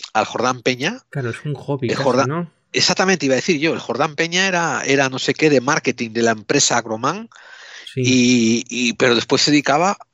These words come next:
Speaker 1: al misterio, ¿no? En su, en su, en su
Speaker 2: Sus
Speaker 1: etapa
Speaker 2: ratos
Speaker 1: hobby, ¿no?
Speaker 2: libres,
Speaker 1: Exactamente,
Speaker 2: hobby.
Speaker 1: exactamente. Y, <clears throat> pero sin embargo, mira, ahí tienes a Iker Jiménez,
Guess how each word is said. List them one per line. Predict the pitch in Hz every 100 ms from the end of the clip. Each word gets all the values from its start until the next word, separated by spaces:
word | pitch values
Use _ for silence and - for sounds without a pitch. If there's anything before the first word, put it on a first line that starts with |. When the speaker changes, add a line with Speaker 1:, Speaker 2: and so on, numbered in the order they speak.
| _ _
Speaker 1:
al | 95
misterio, | 87 87 - 160 104 85
¿no? | 110 190
En | 98
su, | 92 - 87 82 78
en | 92
su, | 90 - 90 85 82 90
en |
su | 127
Speaker 2:
Sus |
Speaker 1:
etapa | - 113 107
Speaker 2:
ratos | -
Speaker 1:
hobby, | 143 139 143
¿no? | 123
Speaker 2:
libres, | 120 123 120 120
Speaker 1:
Exactamente, | - 139 165 165 208 196 127 127
Speaker 2:
hobby. | 95 90
Speaker 1:
exactamente. | 139 135 143 180 135 95 85 - - - - -
Y, | - 131 131 120 120 -
<clears throat> | - -
pero | - 120
sin | 131
embargo, | 123 135
mira, | 147 131
ahí | 101
tienes | 135 123 143
a | 123
Iker | 113 120 123
Jiménez, | - 131 135 170 214